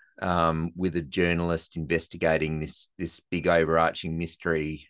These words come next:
Um, and yeah, so that was, that was kind of my first, first novel out the gate.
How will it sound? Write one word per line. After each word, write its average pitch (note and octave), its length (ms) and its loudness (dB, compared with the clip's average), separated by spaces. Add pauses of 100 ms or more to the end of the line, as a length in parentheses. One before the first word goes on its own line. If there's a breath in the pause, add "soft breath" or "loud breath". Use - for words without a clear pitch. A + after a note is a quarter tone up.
(140)
Um, D#2 800 -2
and E2 340 -2
yeah, B2 240 2 (220)
so F#2 220 -4
that F2+ 140 4
was, E2 200 -4
that F#2 160 2
was C#2+ 100 -4
kind F2+ 160 -2
of E2 60 -2
my D#2+ 100 -2
first, E2+ 480 -4 (160)
first F2 300 0
novel E2 360 2
out D#2 140 4
the D#2+ 80 -4
gate. F#2+ 320 2